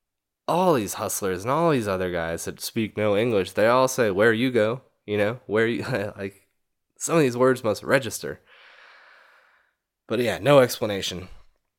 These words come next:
Uh, so in the police van we go, <laughs> and cruising through town, I can see out the window at least, and then I see a bus station.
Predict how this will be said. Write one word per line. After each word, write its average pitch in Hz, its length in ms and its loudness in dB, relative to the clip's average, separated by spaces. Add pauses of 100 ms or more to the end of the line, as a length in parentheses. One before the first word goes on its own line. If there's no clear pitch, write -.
(500)
Uh, 95 460 -6 (480)
so 101 640 -2 (160)
in 139 180 0
the 139 60 2
police 131 320 0
van 117 540 2
we 110 120 0
go, 110 360 4 (400)
<laughs> - 400 -20
and 98 720 -4 (1500)
cruising 123 420 0
through 127 180 2
town, 117 580 4
I 107 60 -14
can 95 120 -12
see 123 220 -2
out 113 160 0
the 107 60 -2
window 113 380 4
at 101 60 2
least, 110 500 -2
and 101 180 -4
then 120 500 0 (220)
I 87 120 -10
see 104 260 -2
a 110 60 2
bus 123 200 2
station. 78 520 -2